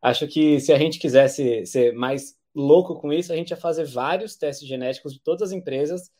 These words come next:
cada uma ia fornecer um nome e uma identidade diferente pra, pra pessoa não poder <laughs> comparar se eles tiverem um banco de dados ou qualquer coisa assim,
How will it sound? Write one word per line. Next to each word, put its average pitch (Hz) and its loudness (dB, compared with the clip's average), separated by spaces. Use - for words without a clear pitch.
cada 170 2
uma 180 2
ia 175 -4
fornecer 175 -6
um 170 -2
nome 156 -2
e 139 -4
uma 151 -4
identidade 131 -8
diferente 147 -4
pra, 143 -4
pra - -4
pessoa 143 -10
não 156 -4
poder 156 -6
<laughs> - -18
comparar 151 -2
se 143 -12
eles 135 -12
tiverem 135 -6
um 131 -8
banco 135 -2
de 135 -16
dados 131 -2
ou 131 -8
qualquer 131 -8
coisa 127 -8
assim, 151 -12